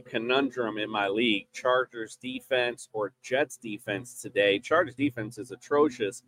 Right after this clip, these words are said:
but the thing is, the Packers offense has been very turnover prone, but it depends on which Packers offense shows up. Uh, so I'm in that conundrum. Do I go ahead and play that and, and hope,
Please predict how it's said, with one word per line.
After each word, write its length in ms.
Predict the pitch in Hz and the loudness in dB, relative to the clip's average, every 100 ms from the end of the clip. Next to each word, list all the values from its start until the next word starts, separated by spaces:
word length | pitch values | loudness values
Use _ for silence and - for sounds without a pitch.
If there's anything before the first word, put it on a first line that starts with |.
| _ _ _ | _ _ _
but 240 | 165 143 127 - - - 143 | 8 8 6 -4 -10 0 4
the 100 | 127 - | 4 4
thing 220 | 214 180 | 2 6
is, 380 | 139 127 127 - | 6 6 4 -2
the 100 | 127 - | -8 -8
Packers 540 | - 170 226 190 160 - | 0 2 2 -2 -6 0
offense 540 | 156 180 - 143 123 - | 4 4 2 -2 -2 0
has 200 | 131 - | 0 2
been 180 | 123 110 | -4 0
very 300 | 139 143 127 | 2 2 2
turnover 600 | 127 - 202 185 131 117 | -6 -6 2 4 4 2
prone, 560 | - 131 120 117 113 123 - - _ _ | 0 2 2 2 -2 -6 -14 -20 _ _
but 180 | 160 165 | 4 6
it 140 | 156 - | 4 2
depends 460 | 147 - 226 - | 0 -2 -2 2
on 120 | 156 | 2
which 140 | 160 165 - | 4 0 2
Packers 460 | 170 196 123 - 120 | 4 4 2 0 4
offense 340 | 170 180 165 - | 4 6 4 4
shows 360 | - 190 190 | 6 8 8
up. 280 | 262 277 - _ _ _ | 6 4 2 _ _ _
Uh, 240 | - 151 147 | 4 6 4
so 200 | - 165 | 8 8
I'm 200 | 147 151 | 10 8
in 240 | 165 156 | 6 6
that 240 | 156 135 - | 6 6 4
conundrum. 640 | 170 175 202 170 156 123 | 2 6 4 6 4 4
Do 160 | 151 165 | 6 8
I 140 | 143 | 8
go 240 | 123 165 185 | 8 8 10
ahead 180 | 180 | 8
and 100 | 156 - | 6 -2
play 320 | 165 175 170 | 6 6 8
that 340 | 160 156 151 123 | 8 8 6 4
and, 260 | 139 123 120 117 | 2 2 0 4
and 200 | 123 117 | 4 6
hope, 340 | 139 170 170 | 10 10 10